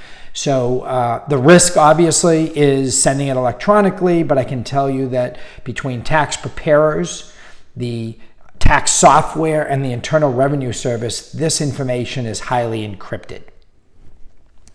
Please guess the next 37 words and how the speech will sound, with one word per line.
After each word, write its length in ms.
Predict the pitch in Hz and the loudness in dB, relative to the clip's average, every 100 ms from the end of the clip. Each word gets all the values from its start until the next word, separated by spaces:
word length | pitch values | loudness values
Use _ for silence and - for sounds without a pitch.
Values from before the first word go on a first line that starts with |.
| - - - - - - - - | -20 -20 -20 -20 -20 -20 -10 0
Uh, 220 | 165 160 | 0 0
people 340 | - 202 190 | 2 4 6
think 320 | - 190 165 | 6 4 4
that 200 | - 156 | 4 4
the 160 | 175 156 | 6 8
I 140 | 156 | 8
R 120 | 151 151 | 8 6
S 180 | 151 | 4
can 140 | - 143 | 4 2
then 160 | 143 | 2
turn 180 | 131 147 | 4 6
around 220 | 147 143 | 8 6
and 100 | 143 | 6
take 160 | 139 135 | 4 4
money 280 | 139 139 135 | 6 4 2
anytime 400 | 135 123 135 127 | -2 2 0 2
they 120 | 120 | -2
want. 380 | 113 117 120 113 | 0 0 -2 -6
That 140 | 107 | -6
is 140 | 107 127 | -6 -6
not 360 | 131 139 - | -2 -2 -4
correct. 560 | - 110 107 113 - - - - - | -8 -6 -6 -8 -12 -14 -14 -14 -12
Um, 460 | 117 113 107 110 117 | -8 -4 -4 -6 -6
we 540 | 120 113 113 110 - - | -4 -4 -6 -10 -18 -14
set 320 | - - 160 156 | -4 4 4 4
that 100 | 135 | 2
up 340 | 156 - - | 0 -2 -4
for 160 | 139 123 | -2 -2
specific 540 | - 135 - 131 117 | -4 -4 -2 -2 -2
amounts, 580 | 120 120 135 156 170 139 | -4 -2 0 0 -2 -4
and 120 | 127 | -2
that's 260 | 127 127 - | -2 -2 -2
what 260 | 139 - | -4 -2
you're 220 | 131 120 | -4 -2
authorized 500 | 127 127 139 135 131 | -2 -2 2 2 2
to 80 | 151 | -2
take. 400 | - 180 - - | 2 2 2 -8